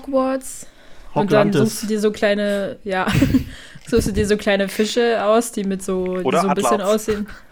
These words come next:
Speaker 1: <laughs> Die, die den Meermen-, den See, äh, Bewohnern ähnlich sehen könnten. Kleine Seepferdchen.
Speaker 2: Find ich geil.
Speaker 1: Mies.
Speaker 3: Na,
Speaker 1: Jetzt hab
Speaker 3: gibt's
Speaker 1: ich
Speaker 3: denn
Speaker 1: direkt
Speaker 3: von
Speaker 1: Bock
Speaker 3: Lego Harry
Speaker 1: drauf.
Speaker 3: Potter, äh, hier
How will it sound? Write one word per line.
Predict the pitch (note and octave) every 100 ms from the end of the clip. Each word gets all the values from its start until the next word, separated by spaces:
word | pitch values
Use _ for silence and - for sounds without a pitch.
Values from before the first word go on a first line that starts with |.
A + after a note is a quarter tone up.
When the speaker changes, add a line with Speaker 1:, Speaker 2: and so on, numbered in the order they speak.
| - - - -
Speaker 1:
<laughs> | - A#4 - G4+ - - - - - - - - - -
Die, | F#3+ - -
die | G#3+
den | F#3+ G3+ F#3+ F3+
Meermen-, | F#3 G3 A3 A3 G#3
den | G3 F#3
See, | F#3 G#3+ A#3 - - - - - -
äh, | G3+ G3+
Bewohnern | G3+ G3 A3+ A3+ A3
ähnlich | G3+ G#3+ G#3+ -
sehen | A3 A3
könnten. | G#3+ G#3+ G#3 A#3 B3 A#3 A#3 B3
Kleine | - F3+ F#3+
Seepferdchen. | F#3 G#3 A3 A#3+ A3+ A3 - A3 A3
Speaker 2:
Find | A3+ D3+
ich | G#3
geil. | A3 A#3+ A#3+
Speaker 1:
Mies. | B3 - - - - - - - - - - - - - - - - - -
Speaker 3:
Na, | G#2 A2+
Speaker 1:
Jetzt | -
hab | G3+
Speaker 3:
gibt's | E3
Speaker 1:
ich |
Speaker 3:
denn | G3
Speaker 1:
direkt | F#3 G3+
Speaker 3:
von | F#3+
Speaker 1:
Bock | F#3
Speaker 3:
Lego | F#3 F3+
Harry | F3
Speaker 1:
drauf. | F3
Speaker 3:
Potter, | - E3 D#3 C#3+ B2+ B2 A2+ A2 A2
äh, | G#2+
hier | G#2+ A2 G#2+ G#2 G#2+